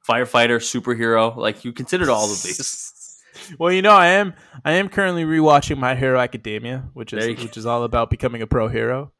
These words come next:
Speaker 2: So
Speaker 1: I really liked covering the Freebirds. What do you think watching these matches?
Speaker 2: I, I mean, look, I, I've, I've already gone back and done my deep dive on the Freebirds before.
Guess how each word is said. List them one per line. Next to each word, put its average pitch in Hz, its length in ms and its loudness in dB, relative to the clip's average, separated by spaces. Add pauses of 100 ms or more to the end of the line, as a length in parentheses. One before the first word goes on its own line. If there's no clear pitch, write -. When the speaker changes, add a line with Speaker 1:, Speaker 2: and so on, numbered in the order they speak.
(140)
Speaker 2:
So 123 240 -4
Speaker 1:
I 160 80 4
really 180 300 0
liked 123 380 -4 (500)
covering 113 320 -4
the 107 40 -4
Freebirds. 107 400 -4
What 123 120 -2
do 135 60 -6
you 120 40 -4
think 113 180 -6
watching 98 300 -2
these 87 80 -10
matches? - 460 -18 (1500)
Speaker 2:
I, 233 440 6
I 196 100 4
mean, 214 400 -4
look, 165 260 2
I, 147 300 -2 (180)
I've, 165 420 0
I've 165 160 0
already 196 240 4
gone 160 240 0
back 151 200 2
and 147 100 -6
done 143 140 0
my 139 80 -4
deep 127 220 -8
dive 123 240 0
on 117 120 -8
the 110 60 -14
Freebirds 120 360 -6
before. 117 580 -8